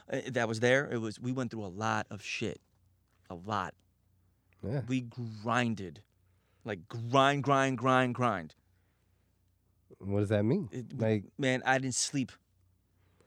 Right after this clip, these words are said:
Speaker 2: And, and
Speaker 1: I
Speaker 2: so
Speaker 1: was on the pho-, I was on phones. I was just like, "Yo, listen, this is where I'm at. This is what I'm doing. This is what's going on." I was everywhere. I was
Speaker 2: Just
Speaker 1: reaching out
Speaker 2: telling
Speaker 1: to
Speaker 2: them.
Speaker 1: everyone and just,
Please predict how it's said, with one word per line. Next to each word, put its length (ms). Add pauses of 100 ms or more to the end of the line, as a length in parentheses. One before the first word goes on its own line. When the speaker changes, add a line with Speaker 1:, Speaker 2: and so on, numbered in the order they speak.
(240)
Speaker 2:
And, 220
and 140
Speaker 1:
I 80
Speaker 2:
so 80
Speaker 1:
was 120
on 120
the 100
pho-, 220
I 140
was 160
on 160
phones. 540
I 120
was 180
just 220
like, 120
"Yo, 200
listen, 240
this 100
is 60
where 100
I'm 100
at. 160
This 100
is 20
what 80
I'm 60
doing. 320
This 80
is 60
what's 80
going 220
on." 60 (260)
I 120
was 260
everywhere. 360
I 40
was 80
Speaker 2:
Just 80
Speaker 1:
reaching 200
out 120
Speaker 2:
telling 140
Speaker 1:
to 40
Speaker 2:
them. 40
Speaker 1:
everyone 840 (300)
and 160
just, 260